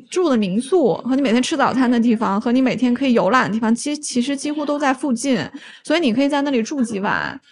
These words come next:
品鉴咖啡，了解一些当地的知识，你也可以看到咖啡庄园里咖啡是怎么种的、怎么采摘的，还挺受欢迎的。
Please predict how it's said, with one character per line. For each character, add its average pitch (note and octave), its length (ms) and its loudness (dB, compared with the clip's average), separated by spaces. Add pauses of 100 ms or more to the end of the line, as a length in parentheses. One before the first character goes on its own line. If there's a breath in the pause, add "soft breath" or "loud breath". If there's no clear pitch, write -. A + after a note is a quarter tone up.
(120)
品 A3+ 180 -2
鉴 C4+ 180 2
咖 B3+ 220 0
啡， A3 260 0
了 A3+ 220 2
解 B3+ 80 0
一 B3 40 2
些 C4 80 2
当 A#3+ 180 2
地 C4 60 2
的 A3+ 120 0
知 A#3+ 240 -2
识， G#3 160 -2
你 G#3+ 80 0
也 A#3+ 100 2
可 B3 80 4
以 A3+ 60 2
看 C#4+ 220 -4
到 G#3+ 120 -2
咖 A3 200 -6
啡 A#3 100 -2
庄 A3+ 220 -2
园 F#3+ 140 -4
里 G#3+ 100 -4
咖 A#3+ 160 -4
啡 B3 100 0
是 B3 80 0
怎 A#3+ 80 -2
么 F#3 100 -4
种 B3 260 2
的、 F#3+ 40 -2
怎 G#3 100 -2
么 G#3+ 100 0
采 - 200 -4
摘 G3+ 260 -2
的， G#3 160 -4 (360 loud breath)
还 D4+ 100 4
挺 A#3 240 2
受 F#4+ 240 4
欢 A#3+ 180 2
迎 G#3+ 220 0
的。 - 320 -2